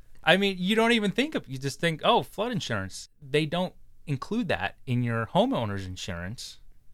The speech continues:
because they need to make more money. I mean, it's just, it's, it's crazy. So we go into all this stuff, and it's not just, uh, "Hey, let's look back. Let's look back at Agnes and tell the same stories." I mean, we all know the, the stories. We've seen everything. This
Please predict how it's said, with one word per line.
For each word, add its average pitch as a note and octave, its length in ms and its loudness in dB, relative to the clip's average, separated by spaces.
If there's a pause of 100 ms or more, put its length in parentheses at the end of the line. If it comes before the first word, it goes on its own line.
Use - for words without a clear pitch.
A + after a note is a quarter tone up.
(140)
because C3 240 -2
they D3 100 0
need D3+ 180 0
to D#3+ 60 -2
make C#3+ 220 0
more C3+ 180 -2
money. C3+ 420 -2 (280)
I E3 80 8
mean, F3 160 4
it's F3+ 100 4
just, - 260 2
it's, - 160 -4
it's D#3+ 160 -2
crazy. C#3+ 380 6
So D#3+ 160 -2
we D#3+ 80 2
go G3 220 6
into F3 160 2
all D#3+ 240 8
this C3+ 160 2
stuff, G#2+ 420 -2 (500)
and B2+ 280 2
it's C3+ 160 -2
not E3 260 6
just, C3 380 0
uh, A#2+ 160 6
"Hey, G#3 260 -2
let's F#3+ 240 -4
look D3+ 300 -4
back. B2 480 2 (400)
Let's - 200 0
look A3 200 0
back D#3 280 10
at D3+ 80 -2
Agnes D#3 380 2
and C#3 100 -2
tell C#3 200 2
the C3 80 2
same A#2+ 240 -4
stories." C3+ 500 0
I A#2 40 -4
mean, B2 120 -4
we C#3 140 -2
all D3+ 180 6
know D3 160 4
the, C3 160 0 (200)
the A#2+ 80 -4
stories. E2 540 -4
We've A2 200 -4
seen D3+ 480 0 (340)
everything. A#2+ 540 -2 (380)
This C#3+ 420 2